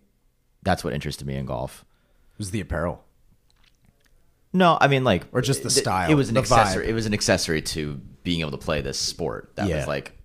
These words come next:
Speaker 1: I enjoyed and also my, like, seventy-year-old grandparents enjoyed.
Speaker 2: Right.
Speaker 1: Um, that was, like, the, the common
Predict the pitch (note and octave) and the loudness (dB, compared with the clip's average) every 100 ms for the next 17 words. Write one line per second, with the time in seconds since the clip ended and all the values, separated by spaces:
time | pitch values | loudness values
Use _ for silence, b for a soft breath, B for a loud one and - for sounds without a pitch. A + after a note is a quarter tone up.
0 | - D2 D2+ C#2+ D2+ C#2+ D#2 E2+ - - | -2 -2 -2 -6 -10 -6 -4 -4 -6 -8
1 | C#2+ - C#2+ - D2+ D2+ C2 B1+ B1+ C2 | -8 -6 -8 -6 -6 -6 -8 -8 -10 -10
2 | - b b b b - - C#2+ D2 C#2 | -14 b b b b -8 -6 -4 -6 -6
3 | C2+ C2 C2 C2 E2 E2+ G2 F#2 F#2+ A2+ | -6 -6 -6 -4 -4 -4 -4 -4 -2 -2
4 | B2+ F#2+ E2 C#2 - _ _ _ - D#2+ | -4 -4 -6 -8 -14 _ _ _ -8 -4
5 | C#2+ C2+ C2 C2 - _ _ - D2 D2+ | -2 -4 -6 -10 -14 _ _ -2 0 -2
6 | C#2 D2 C#2+ - D2+ D2 C2+ - - D2 | -4 -4 -6 -6 -4 -4 -6 -12 -16 -10
7 | - C#2 D2 C#2+ C#2+ D2 | -6 -4 -4 -6 -8 -10